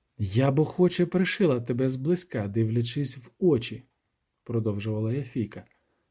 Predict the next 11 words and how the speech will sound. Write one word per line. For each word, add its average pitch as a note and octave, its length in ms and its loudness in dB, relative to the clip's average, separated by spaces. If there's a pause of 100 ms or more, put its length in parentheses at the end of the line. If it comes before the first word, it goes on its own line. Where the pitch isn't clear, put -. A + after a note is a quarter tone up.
(180)
«Але C#3 260 4
ти E3+ 120 4
так F3+ 180 2
страшно F#3+ 480 2
смердиш, F3 600 2
людино, A2 360 -2
я G#2+ 260 -4
застрелю D#3+ 540 0
тебе E3+ 260 0
з D#3+ 80 -2
лука». A#2 340 -2